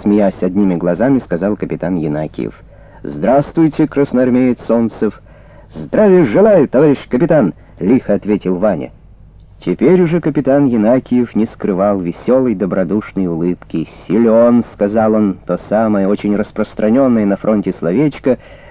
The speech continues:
которое мальчик уже много раз слышал по своему адресу и от Горбунова, и от Беденко,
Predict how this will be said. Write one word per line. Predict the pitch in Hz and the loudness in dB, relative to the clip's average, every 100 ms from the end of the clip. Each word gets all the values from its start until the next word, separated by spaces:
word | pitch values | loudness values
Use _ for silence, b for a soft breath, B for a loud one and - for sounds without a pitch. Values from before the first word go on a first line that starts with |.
| B | B
которое | 107 131 135 | -2 2 2
мальчик | 131 143 139 123 | 4 2 0 -4
уже | 117 123 | 0 2
много | 139 160 | 2 2
раз | 151 143 | 2 0
слышал | - 139 123 110 | 2 0 0 -2
по | 107 | -2
своему | 104 104 110 107 | -4 -2 0 2
адресу | 117 104 101 - 98 B B B | 0 -2 -6 -4 -4 B B B
и | |
от | 113 101 | -2 -2
Горбунова, | 95 104 90 95 131 131 120 b b | -2 -2 0 2 4 4 0 b b
и | 101 | -4
от | 85 | -4
Беденко, | 82 82 85 135 120 107 | -4 -4 0 0 0 -2